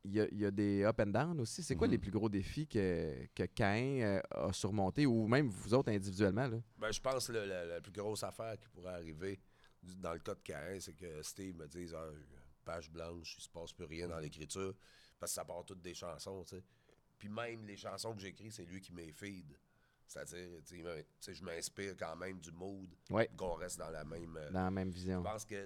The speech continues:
Speaker 3: tant qu'il va y avoir des chansons, de l'inspiration, ça va re-, Caïn va rester.
Speaker 1: Ouais.
Speaker 3: La santé, c'est sûr, tu sais.
Speaker 2: Ouais.
Speaker 1: Non, mais puis je, je,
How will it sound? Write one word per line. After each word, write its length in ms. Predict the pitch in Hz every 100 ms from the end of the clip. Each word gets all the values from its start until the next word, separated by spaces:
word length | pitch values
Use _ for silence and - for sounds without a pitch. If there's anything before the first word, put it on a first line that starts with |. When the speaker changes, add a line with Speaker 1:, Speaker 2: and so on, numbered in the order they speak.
| -
Speaker 3:
tant 160 | 104 101
qu'il 100 | 104
va 80 | 90
y 40 |
avoir 140 | 87
des 120 | 92 90
chansons, 400 | 95 80 92 98
de 60 |
l'inspiration, 680 | 82 - 87 82 73 - 95 - - - - -
ça 160 | 78
va 80 | 76
re-, 120 | 76 - 78 76
Caïn 260 | 80 78 85
va 120 | 80
rester. 360 | 78 - - 87
Speaker 1:
Ouais. 180 | 90 87
Speaker 3:
La 100 | 80
santé, 400 | 80 87 78 92
c'est 140 | 82 73
sûr, 240 | - 87
tu 60 | 82
sais. 60 | 98
Speaker 2:
Ouais. 140 | 101 - - - -
Speaker 1:
Non, 100 | 123
mais 240 | 127 113 104 -
puis 140 | - - _ -
je, 40 |
je, 200 | 87 -